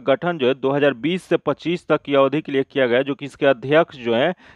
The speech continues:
श्री एन के सिंह की अध्यक्षता में यह बनाया गया है। इसका जो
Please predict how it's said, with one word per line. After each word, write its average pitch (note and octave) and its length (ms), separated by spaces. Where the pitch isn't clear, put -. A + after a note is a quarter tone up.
श्री C#3 260
एन C#3+ 240
के F#3 200
सिंह D3 300
की C3 140
अध्यक्षता C#3 500
में C3 160
यह D3 280
बनाया G#2+ 280
गया G#2 180
है। A2+ 60
इसका A#2+ 220
जो B2 120